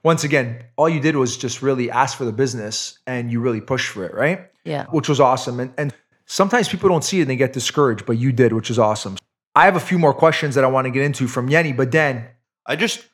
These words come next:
Speaker 3: you know, we keep talking about investing in the business, and I just wanna highlight two things that I think,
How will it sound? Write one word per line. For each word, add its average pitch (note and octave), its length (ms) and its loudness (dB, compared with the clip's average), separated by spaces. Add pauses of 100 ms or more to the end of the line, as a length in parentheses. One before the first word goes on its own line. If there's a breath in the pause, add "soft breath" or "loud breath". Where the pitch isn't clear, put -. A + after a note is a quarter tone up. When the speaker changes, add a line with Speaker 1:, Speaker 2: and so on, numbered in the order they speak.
(220)
Speaker 3:
you A#2+ 80 -6
know, B2+ 100 2
we B2+ 100 -2
keep - 180 -8
talking B2+ 280 0
about A2+ 200 -2
investing G2 380 -6
in G2+ 40 -8
the G2 60 -10
business, F#2+ 540 -10
and G2+ 120 -6
I A2 60 -2
just C3 180 -6
wanna C#3+ 180 -2
highlight A2 400 -2
two A#2+ 180 -8
things G#2+ 300 -6
that G2 100 -4
I F2+ 80 -6
think, G2+ 380 -10